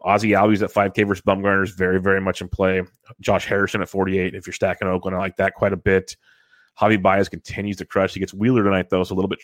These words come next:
tougher, but not, not, it's interesting. I'd honestly rather have, uh, Whit Merrifield at forty-four versus Flexen. I think that's a very strong spot to go to.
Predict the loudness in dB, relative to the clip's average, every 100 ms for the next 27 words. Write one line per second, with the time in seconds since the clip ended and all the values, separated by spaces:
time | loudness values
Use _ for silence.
0 | _ 0 0 -6 -6 -6 -6 -6 -4 -4
1 | -6 -10 -4 -4 -4 -12 -14 -14 _ _
2 | -20 -20 -4 2 4 2 0 2 4 2
3 | 2 0 -2 -4 -2 -2 0 -2 -2 -4
4 | -4 -2 -2 0 0 0 -6 -2 -2 -2
5 | -10 -12 _ -10 -6 -6 -6 -8 -6 -6
6 | -6 -8 -8 -6 -6 -6 -4 -4 -2